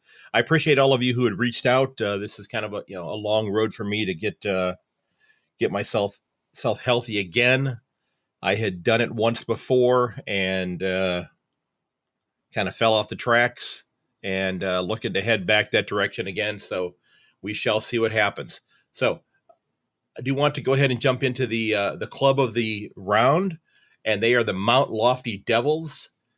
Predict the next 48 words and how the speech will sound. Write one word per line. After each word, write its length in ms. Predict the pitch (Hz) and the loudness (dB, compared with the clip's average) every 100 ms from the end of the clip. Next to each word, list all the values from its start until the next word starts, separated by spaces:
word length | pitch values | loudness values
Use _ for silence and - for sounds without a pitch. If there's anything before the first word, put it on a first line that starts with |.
| _ | _
and 480 | - 110 107 104 95 | -2 2 2 0 0
they 240 | 107 117 90 | 0 2 2
are 280 | 113 113 101 | 2 0 0
a 400 | 104 98 98 - _ _ _ _ _ _ _ _ _ _ | 0 0 -4 -10 _ _ _ _ _ _ _ _ _ _
club 320 | - 131 120 | 0 2 2
that 120 | 120 | 2
is 140 | 117 110 | 0 -2
a 20 | |
s-, 180 | - - | -6 -8
a 60 | 104 98 | -6 -6
s-, 260 | - - - | -6 -10 -8
uh, 220 | 98 90 - _ _ | -8 -8 -12 _ _
in 140 | 117 | -4
the 260 | 110 107 - | -2 -4 0
Adelaide 420 | 117 131 135 135 | 2 4 6 4
area. 360 | 120 131 139 139 | 4 2 2 0
They 120 | 113 | 0
play 300 | - 120 113 | 0 0 2
out 180 | 98 107 | 0 -2
of 60 | |
the 60 | 101 | -6
town 260 | - 117 | -2 -2
of 100 | 98 | -2
Heathfield, 640 | - 143 151 - 151 147 147 | -6 -6 -4 -4 0 0 0
and 160 | 107 | -4
they've 120 | 104 | -4
got 200 | 101 85 | -4 -4
four 300 | - 135 131 | -6 -4 -2
senior 280 | 135 139 135 | -2 -4 -4
teams 320 | 127 131 123 | -4 -6 -6
as 100 | 113 | -6
well 160 | 107 107 | -4 -2
as 100 | 104 | -2
thirteen 380 | - 117 120 95 | -4 -4 -6 -8
junior 280 | 113 117 131 | -6 -4 -4
teams. 480 | 135 123 127 - - _ _ _ _ _ _ _ | -4 -4 -6 -10 -18 _ _ _ _ _ _ _
And 500 | - 90 95 95 87 - _ _ _ _ _ _ _ - | -4 -2 -2 -4 -6 -14 _ _ _ _ _ _ _ -10
they 140 | 104 | -4
play 460 | 104 - 123 117 92 | -4 0 2 4 2
in 100 | 107 | -2
the, 320 | 104 104 101 | -4 -4 -2
uh, 200 | 98 98 | 0 0
Hills 340 | - 135 143 - | 0 0 0 0
Football 340 | 143 131 120 | -2 0 2
League 300 | 117 120 113 | 4 4 2
in 80 | 107 | -2
the 80 | 104 | -2
South 560 | - 120 120 - - | 0 2 2 -2 -16